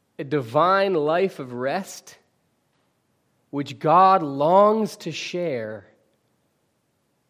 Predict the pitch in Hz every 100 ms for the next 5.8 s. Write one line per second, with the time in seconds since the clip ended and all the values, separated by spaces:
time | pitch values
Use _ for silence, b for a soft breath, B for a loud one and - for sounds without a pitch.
0 | _ - 127 - 139 131 123 120 107 -
1 | 110 - - - - _ _ _ _ _
2 | _ _ _ _ _ _ _ _ _ _
3 | _ _ _ b b b b b 185 185
4 | - _ _ - - - 208 233 220 220
5 | - 139 160 208 247 - - -